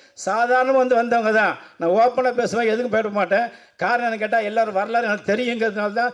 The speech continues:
நான் சொல்றேன். என்ன காரணம்னா, சினிமா யாரையுமே கை விடாது. நம்மளோட எண்ணமும், நம்மளோட ஒழுக்கமும்,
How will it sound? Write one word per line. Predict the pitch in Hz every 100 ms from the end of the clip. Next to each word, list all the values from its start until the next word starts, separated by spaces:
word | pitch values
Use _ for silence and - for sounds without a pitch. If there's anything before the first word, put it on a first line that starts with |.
| - -
நான் | 180 185
சொல்றேன். | 214 214 156 - - _
என்ன | 185 269 262
காரணம்னா, | 233 208 240 240
சினிமா | - 196 277 269 247
யாரையுமே | 196 202 240 240 247
கை | 247 220 247
விடாது. | 220 190 160 139 - _ 156
நம்மளோட | 160 180 170 180
எண்ணமும், | 214 233 220 226 226
நம்மளோட | 175 190 175 175
ஒழுக்கமும், | 220 226 214 220